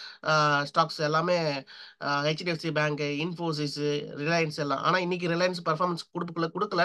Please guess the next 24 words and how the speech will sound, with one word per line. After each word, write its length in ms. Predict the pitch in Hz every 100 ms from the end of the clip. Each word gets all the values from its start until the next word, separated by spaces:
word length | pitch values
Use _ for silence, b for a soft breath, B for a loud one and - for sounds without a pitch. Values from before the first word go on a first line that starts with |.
| 208
But 180 | 185 160
ஆனா 160 | 160 165
ஏறினால 360 | 170 180 165 160 151 151 151
தான் 180 | 202
நம்ம 140 | 185 156 143
மார்க்கெட் 340 | 156 165 147
கீழே 200 | 143 160 151
இறங்காம 140 | 143 147 143
இருக்கிறது 300 | 131 156 151
காரணம். 400 | 139 143 147 - B B B B -
So, 100 | 160 147 139 127 - B B B B
ஆஹ், 240 | - 143 147
இந்த 160 | 160 170
மாதிரியான 460 | 180 180 165 160
ஸ்டாக்ஸ் 260 | 151 156 151
எல்லாம் 160 | 165 165
நம்ம 140 | 143
கவனம் 260 | 143 156 160
செலுத்தலாம் 320 | 151 151 143
இனிமேட்டு 260 | 143 147
Nifty 260 | 143 151 175
ஃபிஃப்டில 280 | 156 151 156
இருக்கக்கூடிய 360 | 147 135 143
ஸ்டாக்ஸ். 340 | 147 139 135